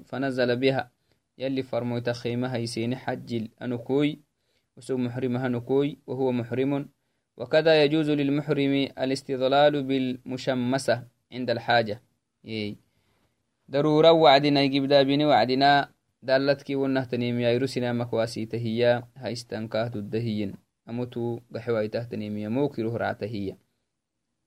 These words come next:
تحديثي كمكعو. المحظور الرابع فريهيتم محظورو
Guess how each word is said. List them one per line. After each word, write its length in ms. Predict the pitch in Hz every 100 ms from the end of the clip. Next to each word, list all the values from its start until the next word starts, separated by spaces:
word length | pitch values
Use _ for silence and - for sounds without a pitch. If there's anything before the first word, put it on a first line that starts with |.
| _
تحديثي 560 | - 131 110 110 107 110
كمكعو. 540 | 110 104 104 - - - _ _ _ _ _ _ _ -
المحظور 480 | 131 156 147 175 175
الرابع 600 | 160 156 147 151 139 147 - _ _ _
فريهيتم 760 | 123 135 131 131 127 127 147 135
محظورو 680 | 127 123 120 127 143 139